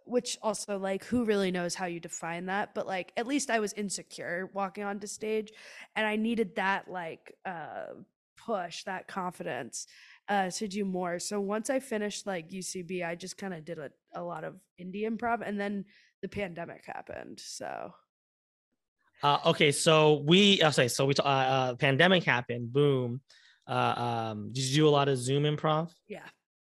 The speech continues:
Speaker 1: I did a fuck ton of Zoom improv.
Speaker 2: And how do you feel that affected you?
Speaker 1: Um, I liked it, like,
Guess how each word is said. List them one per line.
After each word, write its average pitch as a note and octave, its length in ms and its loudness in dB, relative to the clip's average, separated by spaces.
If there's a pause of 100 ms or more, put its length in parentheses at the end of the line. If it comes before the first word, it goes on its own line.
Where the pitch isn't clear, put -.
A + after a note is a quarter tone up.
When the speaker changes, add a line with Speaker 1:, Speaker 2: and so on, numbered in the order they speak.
(800)
Speaker 1:
I - 20 -20
did F#3+ 120 -6
a C#3+ 40 -14
fuck - 340 -14
ton G#2+ 160 -16
of C#3 120 -14
Zoom D#3+ 200 -14
improv. G#2+ 520 -12 (220)
Speaker 2:
And C#3 200 -2
how A2 180 -2
do C3+ 60 -2
you B2+ 60 -2
feel C3 200 0
that A#2 240 -4
affected A#2 440 -8
you? A2 280 -8 (640)
Speaker 1:
Um, C4+ 640 0 (1500)
I A#3 140 2
liked C4+ 400 2
it, G#3 140 -2
like, F#3+ 480 -6